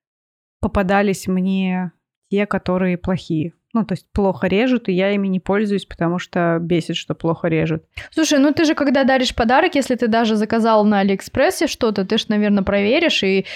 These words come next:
Speaker 2: вряд ли, если это плохие ножницы, ты их будешь дарить.
Speaker 1: Ну да,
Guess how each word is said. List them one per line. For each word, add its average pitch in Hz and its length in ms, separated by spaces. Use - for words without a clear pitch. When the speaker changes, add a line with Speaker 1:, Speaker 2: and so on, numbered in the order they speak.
Speaker 2:
вряд 220 240
ли, 214 100
если 190 260
это 185 180
плохие 190 360
ножницы, 220 400
ты 185 140
их 180 80
будешь 170 240
дарить. 165 500
Speaker 1:
Ну 220 180
да, 190 320